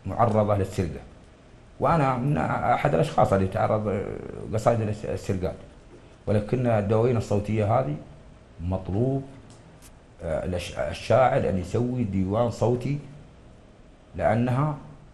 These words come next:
تت-، تتداول في جميع أنحاء العالم.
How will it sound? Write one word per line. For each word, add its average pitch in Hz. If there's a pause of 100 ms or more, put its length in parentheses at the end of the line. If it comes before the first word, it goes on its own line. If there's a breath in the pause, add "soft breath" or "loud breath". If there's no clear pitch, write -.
(540)
تت-، 92
تتداول 117
في 104
جميع 151 (340)
أنحاء 110 (1600)
العالم. 90